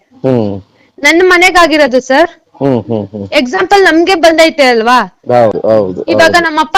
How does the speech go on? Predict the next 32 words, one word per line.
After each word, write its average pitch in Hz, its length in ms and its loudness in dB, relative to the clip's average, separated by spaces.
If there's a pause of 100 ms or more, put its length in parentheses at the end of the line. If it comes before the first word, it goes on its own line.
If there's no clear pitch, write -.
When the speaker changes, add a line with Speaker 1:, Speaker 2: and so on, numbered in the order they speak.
Speaker 2:
ನಮ್ಮಮ್ಮ 349 340 0
ಇಲ್ದೆ 320 280 0
ಹೋಗಿದ್ರೆ, 262 360 0
ನೆನ್ನೆ 339 340 -4
ಅವತ್ತು 349 500 -2
ನಮ್ಮ 339 180 0
ಅಕ್ಕಂಗೆ 392 340 -2
ಇಲ್ಲ 370 140 0
ನನ್ಗೆ 320 280 -2
ಏನಾದ್ರು 320 280 0
ಆಗಿದ್ರೆ 285 400 -2
ಹೆಂಗೆ 392 400 0
ಸರ್ 370 200 0
ಗೊತ್ತಾಯ್ತಿತ್ತು? 247 880 -2 (100)
Speaker 1:
ಹೌದು, 139 500 4
ಹೌದು, 110 240 2
ಹೌದು. 98 160 -2
ನೋಡಿ, 113 300 0
ಇದು 90 520 -12 (120)
point 147 320 2
to 139 100 -2
be 135 60 0
noted, 107 360 -4 (120)
ಕರೆಕ್ಟ್. 123 340 -2 (600)
Speaker 2:
ಹೆಂಗೆ 415 300 2
ಗೊತ್ತಾಯ್ತಿತ್ತು? 339 600 -2
ನಿಮ್ 359 160 0
ಮಗ್ಳು 349 260 0
ಹೋದ್ಲು 392 300 2
ಇವಾಗ 370 280 0
ತಾನೇ 370 200 -2
ಅಂದ್ರೆ 311 480 -4